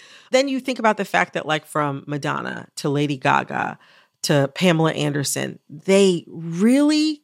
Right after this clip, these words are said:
clearly reference Marilyn's iconography to create their personas, and it works. I wonder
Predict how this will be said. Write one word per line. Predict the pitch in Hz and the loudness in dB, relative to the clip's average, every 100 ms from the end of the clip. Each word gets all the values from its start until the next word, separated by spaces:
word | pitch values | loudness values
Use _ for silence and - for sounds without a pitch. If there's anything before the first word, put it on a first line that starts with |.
| _ | _
clearly | - - 202 202 214 220 208 208 - | -18 -4 2 4 4 2 2 0 -4
reference | 135 135 151 147 - - - - - | -6 2 2 2 -4 -10 -10 -14 -8
Marilyn's | 143 160 160 151 - | -2 0 0 -2 -4
iconography | 143 147 135 143 143 139 175 233 240 226 - - - _ _ | -4 -4 -4 -4 -4 -4 -6 -4 -6 -6 -14 -20 -20 _ _
to | - 240 | 0 0
create | 214 - 220 214 247 285 - | 0 -2 0 4 6 4 -2
their | 196 226 226 | 0 2 2
personas, | 220 208 226 349 240 226 - - _ _ _ _ _ | 0 0 2 2 2 0 -2 -8 _ _ _ _ _
and | 269 311 | 2 2
it | 294 | 0
works. | 196 359 - - - _ - - _ - | 4 6 6 0 -10 _ -20 -20 _ 2
I | 254 | 4
wonder | 330 339 - | 6 4 2